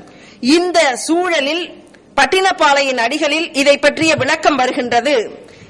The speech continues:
எந்தெந்த பொருள் எங்கே கிடைக்கிறது என்பதை நுகர்வோர் அறிவதற்கு ஏற்ற முறையில் பல வகையான வண்ண கொடிகளை ஆங்காங்கே அமைப்பு, அமைத்து வைத்திருக்கிறார்கள்.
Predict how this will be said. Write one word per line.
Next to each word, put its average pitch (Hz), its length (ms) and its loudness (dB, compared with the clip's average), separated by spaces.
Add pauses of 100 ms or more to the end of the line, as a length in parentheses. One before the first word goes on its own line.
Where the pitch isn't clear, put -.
(100)
எந்தெந்த 349 580 2
பொருள் 302 420 2
எங்கே 294 400 2
கிடைக்கிறது 294 680 0
என்பதை 262 460 0
நுகர்வோர் 311 680 0
அறிவதற்கு 285 760 0
ஏற்ற 285 400 0
முறையில் 247 480 -4 (500)
பல 294 260 2
வகையான 330 580 -2
வண்ண 311 420 -2
கொடிகளை 311 580 -2
ஆங்காங்கே 294 720 0 (680)
அமைப்பு, 285 480 0
அமைத்து 320 380 0
வைத்திருக்கிறார்கள். 254 920 2